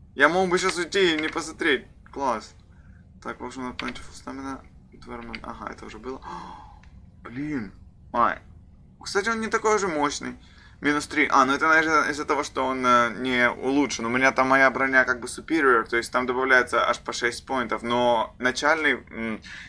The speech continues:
а, у нее аж триста три, это хорошо. Надо взять вообще, это, правда, она тяжелая. А, ну мне, я могу себе позволить. Bow of Debilitation, кстати, это неплохо.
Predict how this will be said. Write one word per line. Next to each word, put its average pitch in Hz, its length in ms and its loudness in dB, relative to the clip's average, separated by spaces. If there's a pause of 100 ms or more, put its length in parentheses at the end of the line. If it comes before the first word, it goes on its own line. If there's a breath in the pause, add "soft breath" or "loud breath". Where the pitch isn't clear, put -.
(500 loud breath)
а, 123 200 4
у 113 200 -4
нее 117 200 -4
аж 117 120 -2
триста 127 380 -4
три, 135 180 0
это - 140 -4
хорошо. 135 520 -8 (840)
Надо 135 200 -2
взять 143 280 2
вообще, 107 240 -6
это, 101 120 -10
правда, 113 340 -8
она 120 120 -6
тяжелая. 127 460 -12
А, 139 180 8
ну 117 80 -2
мне, 165 240 -6 (680)
я 127 120 -4
могу 120 240 -6
себе - 160 -14
позволить. 104 420 -16 (540 loud breath)
Bow 151 280 0
of 135 180 -8
Debilitation, 127 680 -4
кстати, 104 460 -4
это 107 160 -6
неплохо. 135 500 -6